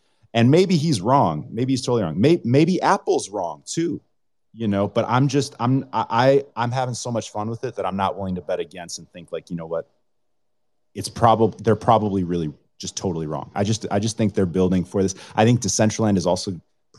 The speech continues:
they're building for V R. Like, they have a V R client. So that's something I forgot when you asked me about my rationale, my thought process.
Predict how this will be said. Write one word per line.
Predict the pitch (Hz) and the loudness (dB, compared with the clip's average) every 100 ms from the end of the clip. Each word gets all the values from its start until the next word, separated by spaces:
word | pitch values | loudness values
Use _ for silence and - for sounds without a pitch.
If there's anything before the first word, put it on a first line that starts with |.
| - - | -20 -18
they're | 113 117 127 | 0 2 4
building | 110 110 123 | 6 6 4
for | 123 113 | 4 4
V | 113 | 6
R. | 110 117 139 | 6 4 2
Like, | 90 90 | -6 -6
they | 90 | -2
have | 101 | -2
a | 92 | -2
V | 82 95 | -4 -2
R | 92 | -4
client. | - 101 98 98 - | -4 -4 -2 -4 -6
So | 98 92 - _ _ _ _ _ _ _ _ | -6 -6 -8 _ _ _ _ _ _ _ _
that's | 135 131 | -2 0
something | 117 120 | -2 -2
I | 110 | -4
forgot | - 95 87 87 | -4 -4 -4 -4
when | 87 | -6
you | 85 | -6
asked | 85 | -8
me | 90 | -10
about | 78 80 | -10 -8
my | 82 | -8
rationale, | 78 80 - 78 | -8 -8 -8 -8
my | 76 | -10
thought | - - - | -6 -6 -4
process. | - - - | -10 -8 -12